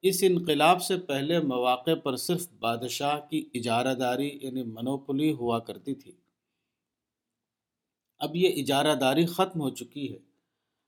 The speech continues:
اب نئے حالات میں تمام مواقع تمام انسانوں کے لیے یکساں طور پر قابل استعمال ہو چکے ہیں۔ اب صرف ایک ہی چیز کی پابندی ہے اور وہ ہے تشدد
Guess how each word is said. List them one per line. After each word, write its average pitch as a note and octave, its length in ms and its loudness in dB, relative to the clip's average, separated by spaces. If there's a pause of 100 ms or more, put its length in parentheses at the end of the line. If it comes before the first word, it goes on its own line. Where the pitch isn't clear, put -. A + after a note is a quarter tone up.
(180)
اب D3 140 -8
نئے C#3+ 320 2
حالات C#3+ 640 0
میں E3 80 -2
تمام C3+ 560 0
مواقع A#2+ 460 0 (160)
تمام D#3 340 0
انسانوں C#3 500 0
کے C3 160 -2
لیے C#3 200 0
یکساں C3+ 340 -6
طور C3+ 260 -4
پر B2 280 -8
قابل A#2 420 -2
استعمال A#2 680 -2
ہو A#2+ 140 -8
چکے A#2+ 300 -10
ہیں۔ B2 120 -6 (1200)
اب D3+ 200 -2
صرف F3+ 360 -2
ایک E3 340 2
ہی F3+ 140 -2
چیز G3 280 -2
کی F#3+ 120 -2
پابندی B2+ 800 0
ہے A#2 80 -4 (560)
اور B2+ 160 -2
وہ C3+ 300 -4
ہے D3+ 80 -2
تشدد A#2 680 -6